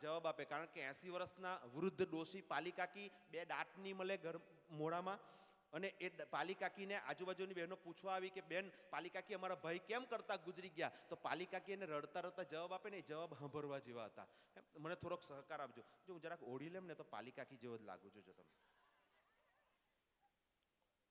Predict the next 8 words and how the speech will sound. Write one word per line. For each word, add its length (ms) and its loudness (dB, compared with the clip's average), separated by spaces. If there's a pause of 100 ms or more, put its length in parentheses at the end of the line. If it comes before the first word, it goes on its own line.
(2250)
દુપટ્ટો 400 -10
મોંઘો 400 -4
છે 100 -8
ને 80 -6
એટલે 140 -4
ટૂંકો 400 -10
છે. 120 -20 (3000)
આ 120 -12